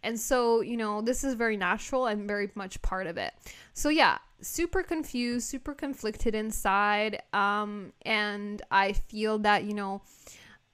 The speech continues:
it's actually just me, you know, like I said, shedding those old layers and trying to anchor into that higher level of, those higher levels of identity, and it has not been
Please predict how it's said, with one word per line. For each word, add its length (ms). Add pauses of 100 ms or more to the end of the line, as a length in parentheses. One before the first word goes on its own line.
(160)
it's 280
actually 680
just 400
me, 400
you 140
know, 140
like 300
I 40
said, 260
shedding 480
those 160
old 320
layers 540
and 180
trying 440
to 220
anchor 340
into 400
that 180
higher 420
level 580 (540)
of, 200 (340)
those 180
higher 260
levels 360
of 100
identity, 880
and 400
it 140
has 220
not 420
been 340